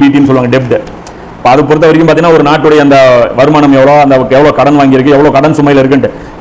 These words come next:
எல்லா நாடுகளும் அதால பாதாளத்துல திவால் ஆகக்கூடிய கண்டிஷன்ல இருக்கு. அதுல முதல் இடத்துல யார் இருக்குன்னு பாத்தீங்கன்னா அமெரிக்கா இருக்கு. அவங்க அமெரிக்காவுடைய அந்த பேங்கர்ஸ் எல்லாமே என்ன பண்ணிருக்காங்க, அமெரிக்காவுடைய ஃபுல் செல்வத்தையும் சூறையாடிட்டு ஒரிஜினல் தங்கம் இருக்குல்ல, அது எல்லாமே ஒரு ஐலாண்ட்ல இங்கே கொண்டு போய் பதுக்கி வச்சுட்டாங்க.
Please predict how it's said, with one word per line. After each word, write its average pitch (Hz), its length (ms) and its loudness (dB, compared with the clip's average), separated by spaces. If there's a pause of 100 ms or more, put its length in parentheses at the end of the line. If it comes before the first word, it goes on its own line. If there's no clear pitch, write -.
எல்லா 165 260 2 (160)
நாடுகளும் 170 440 0
அதால 165 280 2
பாதாளத்துல 151 480 0
திவால் 170 280 2
ஆகக்கூடிய 151 300 0
கண்டிஷன்ல 151 300 0
இருக்கு. 151 160 2
அதுல 139 220 0
முதல் 170 220 2
இடத்துல 156 260 0
யார் 143 140 2
இருக்குன்னு 139 260 -2
பாத்தீங்கன்னா 131 280 0 (460)
அமெரிக்கா 160 320 2
இருக்கு. 120 160 -4 (280)
அவங்க 127 200 -2
அமெரிக்காவுடைய 165 380 0
அந்த 135 160 0
பேங்கர்ஸ் 165 380 0
எல்லாமே 175 260 0
என்ன 165 160 0
பண்ணிருக்காங்க, 135 420 0 (240)
அமெரிக்காவுடைய 151 480 2
ஃபுல் 156 180 2 (100)
செல்வத்தையும் 165 440 0
சூறையாடிட்டு 139 520 0 (580)
ஒரிஜினல் 170 360 2
தங்கம் 160 220 0
இருக்குல்ல, 139 320 0
அது 131 180 0
எல்லாமே 165 320 0
ஒரு 147 180 2
ஐலாண்ட்ல 156 400 2
இங்கே 160 180 2
கொண்டு 151 160 2
போய் 147 140 -2
பதுக்கி 156 220 0
வச்சுட்டாங்க. 139 340 -2